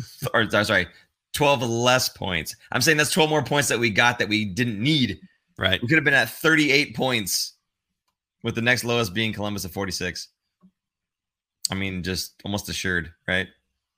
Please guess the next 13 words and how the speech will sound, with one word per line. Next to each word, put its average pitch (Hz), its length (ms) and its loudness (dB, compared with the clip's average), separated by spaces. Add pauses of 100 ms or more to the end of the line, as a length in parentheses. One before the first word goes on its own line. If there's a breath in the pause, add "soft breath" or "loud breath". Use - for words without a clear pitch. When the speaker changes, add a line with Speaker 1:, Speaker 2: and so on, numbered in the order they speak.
(100)
Speaker 1:
It's - 100 -10
incredible. 90 540 -4 (140)
Speaker 2:
Regardless, 101 840 0 (180)
anyway. 95 460 -2 (120)
Uh, 95 380 2
so, 151 240 4
yeah, 147 200 6
uh, 113 480 6
uh, - 20 4
again, 120 280 4
A-, - 40 -8
Aaron, 113 600 0
um, 98 460 0